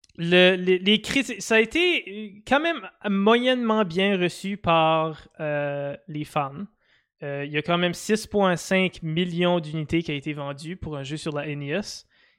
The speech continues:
qui est extraordinaire. Euh, puis on va parler des ventes un peu plus tard aussi. Euh, mais en général, pour parler de la franchise, euh, Zelda, c'est le bonhomme vert. Oui, Zelda, c'est le bonhomme vert, exactement. <laughs>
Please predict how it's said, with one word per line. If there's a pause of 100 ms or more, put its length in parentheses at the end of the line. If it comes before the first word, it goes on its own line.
(120)
qui
est
extraordinaire. (760)
Euh,
puis
on
va
parler
des
ventes
un
peu
plus
tard
aussi. (540)
Euh,
mais
en
général,
pour
parler
de
la
franchise, (1200)
euh,
Zelda,
c'est
le
bonhomme
vert.
Oui,
Zelda,
c'est
le
bonhomme
vert,
exactement.
<laughs>